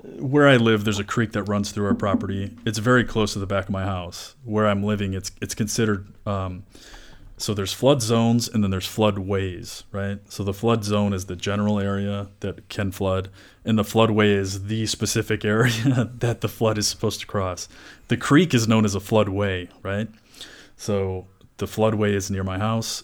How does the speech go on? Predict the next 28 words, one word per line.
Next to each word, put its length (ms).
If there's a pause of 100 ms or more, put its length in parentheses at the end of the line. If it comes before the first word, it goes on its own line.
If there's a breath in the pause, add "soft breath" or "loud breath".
and 520
I 80
live 180
in 60
a 60
flood 300
zone. 400 (580 soft breath)
Um, 440
that's 200
part 260
of, 160
I 60
guess, 340
living 460
with 140
a 40
creek 300
in 40
your 100
house. 340 (840 loud breath)
Um, 540 (220)
so 880 (240)
Sunday, 800
last 340
time 200
after 180
we 100
recorded, 680